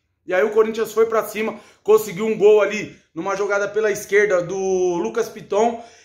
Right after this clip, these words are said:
Ele cruza, pega o Adson ali na marca do, do pênalti, mais ou menos. O Adson tira totalmente qualquer chance ali do Jandrei, né? E aí depois o São Paulo tentou ir pra cima, o Rogério colocou o Rigoni,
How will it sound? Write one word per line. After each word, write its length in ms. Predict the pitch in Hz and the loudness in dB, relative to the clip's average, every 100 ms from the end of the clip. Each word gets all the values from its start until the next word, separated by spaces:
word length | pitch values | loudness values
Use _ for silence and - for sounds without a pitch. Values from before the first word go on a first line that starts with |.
| - | 4
Ele 260 | 202 254 | 4 4
cruza, 580 | - 208 247 226 226 - _ _ _ _ _ - | -2 -4 -2 -2 -4 -6 _ _ _ _ _ -2
pega 260 | 196 208 | 0 2
o 140 | 196 170 | 2 2
Adson 360 | 196 - 190 | 0 -2 -6
ali 160 | 175 196 | -6 -4
na 140 | 190 | -6
marca 380 | 170 180 202 196 | -4 -4 -4 -6
do, 200 | 180 190 | -6 -6
do 220 | 170 170 | -6 -6
pênalti, 400 | 160 170 190 - | -2 0 -2 -4
mais 180 | 175 175 | -4 -2
ou 60 | 170 | 0
menos. 340 | 151 185 185 - - - | 0 -2 -6 -18 -20 -2
O 100 | 165 | 2
Adson 320 | 190 - 180 | 2 0 -8
tira 340 | - 208 226 | -6 -4 -2
totalmente 640 | 220 226 226 208 170 202 - | 0 2 2 0 -2 -6 -6
qualquer 460 | 196 175 - 240 | -6 -4 -2 -2
chance 460 | 262 - 190 220 220 | -2 -2 -2 -2 -2
ali 320 | 175 170 202 - _ _ | -4 -4 -8 -18 _ _
do 120 | 139 202 | -10 -6
Jandrei, 680 | 175 190 147 170 190 185 - _ | -2 0 2 2 2 -2 -14 _
né? 260 | - 190 220 | -4 -2 2
E 40 | |
aí 140 | 269 302 | 2 2
depois 380 | 285 277 277 - | 2 2 -2 0
o 20 | |
São 140 | 277 | -4
Paulo 220 | 269 269 | -2 -2
tentou 380 | 269 269 262 254 | -2 -6 -2 0
ir 80 | 254 | 0
pra 180 | 254 240 | 0 -2
cima, 340 | 226 269 302 | -2 -4 0
o 80 | 240 | 0
Rogério 360 | 202 208 226 214 | 2 0 0 0
colocou 400 | 226 226 220 208 | 0 2 4 2
o 40 | |
Rigoni, 580 | 170 147 190 285 285 277 | 2 -2 0 2 2 -2